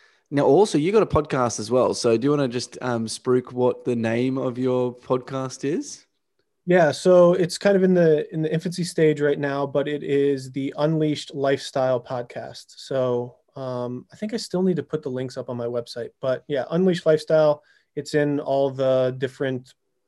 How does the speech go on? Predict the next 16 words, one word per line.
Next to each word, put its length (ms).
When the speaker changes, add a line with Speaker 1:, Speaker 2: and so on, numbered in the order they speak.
Speaker 2:
podcast 440
platforms. 640
So 200
if 120
you 60
wanna 180
check 340
me 120
out 260
over 220
there 160
too, 220
that 100
would 140
be 260
fantastic. 640